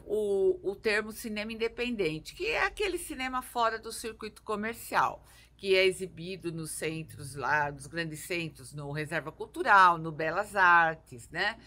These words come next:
em São Paulo. E todos esses filmes a gente traz pra cá há dezessete anos, tá? Embora tenha gente que não saiba.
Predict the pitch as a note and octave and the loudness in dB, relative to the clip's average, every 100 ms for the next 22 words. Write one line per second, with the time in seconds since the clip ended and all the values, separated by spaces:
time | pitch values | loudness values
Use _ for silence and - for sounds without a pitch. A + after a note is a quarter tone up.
0 | - - - D#3 E3+ D3+ D3 F#3+ G#3 F#3+ | -20 -18 -14 -8 -4 -6 6 8 8 6
1 | D3+ - - - - F#4 C4 C4+ B3 G#3+ | 0 -12 -20 -10 -8 -2 0 0 0 -8
2 | G#3+ G#3+ F#3+ - G3+ G#3 G#3 G3+ G#3 - | -10 -10 -10 -6 -6 -6 -10 -12 -16 -18
3 | - G3 G3 - A3 - G#3 G3 A3 - | 0 0 0 -4 -8 -2 0 0 0 -4
4 | A3+ G3+ G3 F#3+ - G3 G#3 - - - | -4 -6 -12 -12 -6 -6 -6 -10 -12 -12
5 | - - - _ C3+ C#3+ - D#3+ D#3 E3+ | -14 -20 -20 _ -14 -12 -10 -2 2 2
6 | F3 G3 F#3 F3 F3+ F#3+ - G3+ G#3+ C#4+ | 2 -2 -2 -2 -2 -2 -4 -10 -10 -10
7 | - C3+ B2 A#2 | -8 -8 -8 -16